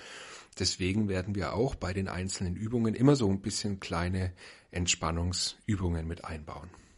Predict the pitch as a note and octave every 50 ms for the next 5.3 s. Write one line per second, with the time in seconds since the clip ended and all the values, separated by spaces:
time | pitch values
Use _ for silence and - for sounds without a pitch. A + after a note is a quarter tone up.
0 | - _ _ _ _ _ _ _ _ _ _ _ _ - - _ _ - A#2 B2
1 | G2+ E2 - - - - - - - - - - - - _ _ _ _ _ _
2 | _ _ _ _ _ _ - - G2+ F#2+ E2+ D#2+ - E2 D#2+ - - - G#2 -
3 | - G#2 - A#2 G#2 F#2+ G#2 F#2 F#2 - - F2+ - - D#2+ D#2+ D#2 D#2+ F#2 F#2
4 | G2+ A#2 A#2+ - - B2 - - A#2 A2 G#2+ - - - - F2 D#2+ D#2 E2 A2+
5 | D#3 G3 G#3+ - - -